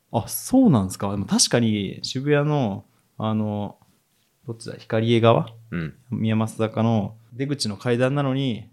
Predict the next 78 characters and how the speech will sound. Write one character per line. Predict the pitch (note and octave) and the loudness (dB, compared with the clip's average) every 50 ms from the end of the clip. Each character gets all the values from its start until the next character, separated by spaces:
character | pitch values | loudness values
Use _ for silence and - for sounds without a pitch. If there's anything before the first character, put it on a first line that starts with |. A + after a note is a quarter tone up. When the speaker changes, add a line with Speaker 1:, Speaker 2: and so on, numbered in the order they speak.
| _ - | _ -12
Speaker 1:
「よ | G#2+ A2 C3 D3 C3 | -6 -2 0 0 0
う | A2+ | -2
こ | - G2+ | -4 -10
そ」 | - - | -12 -12
み | G2+ G2 | -14 -14
た | - | -16
い | - | -16
な。 | A2 | -8
Google、 | G#2+ B2 B2 B2 A#2+ A#2 B2 B2 | -4 -2 -2 -2 -2 -2 -2 0
ウ | C3+ | 2
ェ | D3+ | 2
ル | D3 C#3+ | 2 0
カ | - G2+ | 0 -4
ム | G2 G2+ G2 | -6 -4 -4
Google | G#2 G#2+ G#2+ G#2+ A2 G#2+ G2+ | -4 -2 -2 -2 -2 -2 -4
み | F#2+ | -6
た | F2+ F#2 | -8 -10
い | F#2 F#2 | -12 -14
な。 | F2+ - | -8 0
Speaker 2:
え、 | D3+ D#3+ G3+ G3 | 2 2 2 4
そ | - F3 | 6 6
ん | F3+ | 8
な | F#3+ | 8
書 | F3 F3+ | 8 8
い | - | 8
て | - | 6
あ | F2+ | 4
る？ | - - | 0 0
Speaker 1:
書 | - | -2
い | A2 A2 | -2 -4
て | G#2+ | -6
る、 | A2 | -8
書 | - G#2 G2 | -10 -12 -12
い | |
て | - F#2+ | -12 -14
る。 | F#2+ - _ _ _ _ _ _ _ _ _ _ _ _ _ | -16 -18 _ _ _ _ _ _ _ _ _ _ _ _ _
Speaker 2:
見 | G2+ - | -12 -8
て | - G2+ F2 | -8 -8 -6
な | E2+ F2 D#2 D2 | -6 -6 -8 -8
い | C#2+ | -10
な。 | C#2 C#2 - | -12 -12 -10
Speaker 1:
い | A2+ | -10
や、 | G#2+ | -10
そ | - - C#3 C3 | -8 -8 -8 -8
う | G#2+ | -8
な | G2 | -8
の。 | F#2 F2+ - _ _ _ _ _ _ _ _ _ _ _ _ _ _ | -12 -16 -18 _ _ _ _ _ _ _ _ _ _ _ _ _ _
集 | - - - C#3 C3 C3 | -14 -6 -4 -2 -2 -2
客 | - B2+ - - - _ _ - | -2 -4 -6 -8 -14 _ _ -6
効 | - C3+ A2 | -4 -4 -4
果 | - F#2+ | -4 -8
は | F#2 - - - | -12 -14 -14 -4
そ | - G#2+ | 2 4
れ | G#2+ G#2 | 4 6
だ | A#2 | 6
け | A2+ C3 A#2+ | 4 4 4
で | F#2+ E2 | 4 2
あ | - | 0
る。 | F2+ | -4
Speaker 2:
ら | - | -6
し | |
い | - - | -8 -12
よ。 | - - | -6 -4
あ | F#2+ G2 | -2 2
そ | - C3 | 2 2
こ | B2 B2+ B2+ | 4 4 6
の | B2+ B2+ | 6 8
な | B2 A#2+ A2 | 8 6 6
ん | F#2+ - | 4 2
か、 | D2+ C#2 C#2 - - - _ _ - G#2 G#2+ | -2 -2 -2 -4 -6 -10 _ _ -4 -2 2
建 | - B2 A2+ | 2 4 4
物 | A2 G#2 F#2 E2+ - | 4 4 2 0 -4
作 | - - - G2+ | -6 -8 -6 -6
っ | - | -8
た | - _ - D#2 C#2+ C2 - - _ _ _ _ - | -6 _ -2 -2 -2 -2 -4 -8 _ _ _ _ -2
某 | F#2+ A#2+ A#2 G2+ E2+ D2+ - - - - _ _ _ _ _ _ _ _ _ _ _ _ - - - | 2 4 6 6 4 2 -2 -6 -12 -20 _ _ _ _ _ _ _ _ _ _ _ _ -20 -20 -6
会 | - G2 F2+ E2+ | -2 -2 -2 -2
社 | - - D#2+ D2 E2+ - | -2 -2 -4 -4 -6 -10